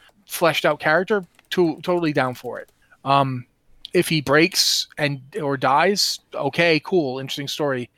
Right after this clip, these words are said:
Like, I, I feel like they could go in a lot of different directions with this, and it, and all of them would be interesting to me. Um, and also, to a certain degree, I, I want them to start bringing up some of those B stories. Like, I really, I feel like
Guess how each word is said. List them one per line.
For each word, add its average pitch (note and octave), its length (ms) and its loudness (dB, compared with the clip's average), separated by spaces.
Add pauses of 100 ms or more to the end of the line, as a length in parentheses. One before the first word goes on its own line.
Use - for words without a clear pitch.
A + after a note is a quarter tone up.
(460)
Like, A#3 200 0
I, F3+ 240 -2
I F3+ 200 0
feel A3+ 220 2
like A3 100 2
they G3+ 100 2
could F#3+ 140 -4
go F#3 100 2
in E3+ 60 2
a D#3 60 0
lot D3 200 2
of E3 60 0
different E3 220 -8
directions D3+ 460 -2
with C#3 80 -8
this, C#3 200 -4
and D3 140 -8
it, D3 100 -8
and D#3+ 240 -10
all E3+ 320 4
of D3+ 80 0
them D3+ 160 -2
would C#3+ 120 -4
be D3 140 -4
interesting C#3 480 -8
to - 140 -16
me. G2+ 160 -16 (200)
Um, A2 420 -6 (280)
and F3 160 2
also, A#3 320 6
to C#4+ 220 0
a C4+ 40 0
certain D4+ 220 -2
degree, A3 320 -2 (160)
I, D#3 100 -4 (120)
I E3+ 80 -4
want F#3+ 340 0
them F#3+ 200 2
to D#3+ 80 -8
start F#3 340 2 (240)
bringing F3 260 2
up E3+ 140 4
some E3 160 0
of D#3+ 40 -2
those D3+ 180 -2
B E3+ 200 -4
stories. A#2+ 640 -4
Like, C3+ 160 -10
I E3 100 4
really, D#3 580 4 (420)
I D#3+ 120 0
feel G#3+ 260 2
like F#3+ 300 4